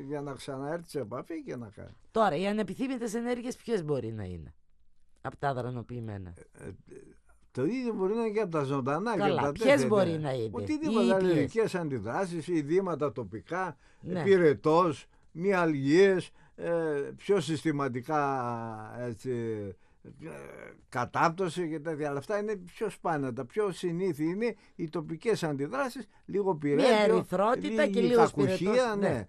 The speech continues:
Speaker 2: αυτό.
Speaker 1: Αυτό το κάνουν όλα τα εμβόλια. Τώρα, αν
Speaker 2: Ωραία.
Speaker 1: πάμε στα
Speaker 2: Πάμε στα
Speaker 1: σοβαρά,
Speaker 2: ζωντανά.
Speaker 1: προσέξτε
Speaker 2: Ναι.
Speaker 1: να δείτε, στα σοβαρά,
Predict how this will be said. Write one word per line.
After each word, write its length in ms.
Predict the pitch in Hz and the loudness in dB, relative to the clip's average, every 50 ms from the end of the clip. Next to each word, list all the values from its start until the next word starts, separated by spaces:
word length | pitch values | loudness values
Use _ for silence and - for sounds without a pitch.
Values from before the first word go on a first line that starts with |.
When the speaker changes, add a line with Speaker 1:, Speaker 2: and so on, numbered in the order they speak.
| - - | -10 -8
Speaker 2:
αυτό. 280 | - 175 - - - | -8 -8 -6 -4 -4
Speaker 1:
Αυτό 240 | - - - 269 262 | -4 -4 -2 -2 0
το 120 | - 175 170 | 0 0 0
κάνουν 260 | 208 240 240 233 226 | 0 0 0 0 2
όλα 160 | 220 208 185 | 2 2 2
τα 80 | 165 151 | 2 0
εμβόλια. 260 | 139 127 127 113 104 | 0 -2 -4 -6 -6
Τώρα, 140 | 98 143 147 | -4 0 0
αν 40 | 165 170 | 2 2
Speaker 2:
Ωραία. 140 | 156 220 214 | 2 2 2
Speaker 1:
πάμε 320 | 226 226 233 226 190 139 - _ _ | 4 4 4 2 0 0 -4 _ _
στα 200 | _ - - - _ _ | _ -20 -20 -20 _ _
Speaker 2:
Πάμε 280 | 202 208 247 269 285 | 6 6 8 8 6
στα 180 | 262 - 254 240 | 6 6 6 8
Speaker 1:
σοβαρά, 160 | 196 202 208 | 8 8 6
Speaker 2:
ζωντανά. 500 | - - 190 185 - 175 170 156 160 147 | 6 6 6 6 6 4 4 2 0 -2
Speaker 1:
προσέξτε 520 | - 113 123 120 110 139 156 156 - - 131 | -2 -4 -4 -2 -2 -2 -2 -2 -4 -6 -6
Speaker 2:
Ναι. 60 | 120 | -6
Speaker 1:
να 60 | 113 | -6
δείτε, 240 | 101 101 95 92 95 - _ _ _ | -6 -8 -10 -10 -14 -16 _ _ _
στα 240 | - - - 117 | -14 -10 -8 -8
σοβαρά, 600 | 110 - 127 120 110 110 113 113 113 104 107 107 | -6 -6 -6 -4 -4 -2 -4 -4 -4 -4 -6 -8